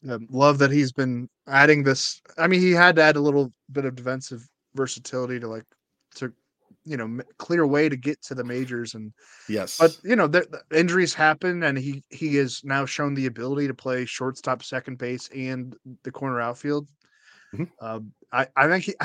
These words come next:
Speaker 1: he's coming soon. It's, it's kinda weird that it hasn't happened yet, to be honest, but
Speaker 2: Right.
Speaker 1: um,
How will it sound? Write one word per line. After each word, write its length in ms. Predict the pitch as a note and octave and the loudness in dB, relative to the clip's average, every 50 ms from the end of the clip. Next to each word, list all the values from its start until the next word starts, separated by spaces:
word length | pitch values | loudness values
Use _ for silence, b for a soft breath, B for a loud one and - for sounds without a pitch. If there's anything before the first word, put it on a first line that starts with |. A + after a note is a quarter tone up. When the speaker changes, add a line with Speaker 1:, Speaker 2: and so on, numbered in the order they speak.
| C#3+ | -2
Speaker 1:
he's 180 | E3+ G3+ F3+ - | -2 -2 -2 -2
coming 380 | - - F#3+ A3+ A#3 A3 E3+ C3+ | 0 2 2 2 4 2 -2 -2
soon. 400 | - - D#3+ E3 D#3 C#3+ C3 C3 | -4 -2 0 0 0 0 0 -2
It's, 340 | C3 C3 - - - - - _ - | -4 -6 -6 -10 -10 -10 -14 _ -10
it's 200 | D#3 D#3 C#3 - | -10 -10 -8 -8
kinda 260 | - - - F#3 F3 D3+ | -10 -6 -6 -4 -2 -2
weird 280 | C3 C3 C#3 D3 D3+ | -2 0 0 0 0
that 120 | D3 C#3 C3 | 0 -2 -2
it 100 | B2 B2 | -2 -4
hasn't 340 | C3 C3 B2 B2 B2 A#2 | -6 -6 -6 -6 -12 -10
happened 360 | A#2 C3 B2+ B2+ - A#2+ A2 A#2 | -4 -4 -4 -4 -4 -10 -10 -8
yet, 240 | A#2 A2 G2 - _ | -8 -8 -10 -12 _
to 100 | - - | -20 -18
be 120 | - A2+ G#2+ | -16 -16 -16
honest, 300 | G#2 A2 G2+ B2 - _ | -16 -18 -20 -20 -20 _
but 140 | - G#2+ G#2+ | -16 -12 -6
Speaker 2:
Right. 240 | A2 A#2 G2 F2+ - _ _ _ _ _ _ _ _ | -4 -4 -4 -4 -8 _ _ _ _ _ _ _ _
Speaker 1:
um, 320 | A2 G#2+ G#2 G2 G2 F#2 | -16 -16 -14 -14 -16 -18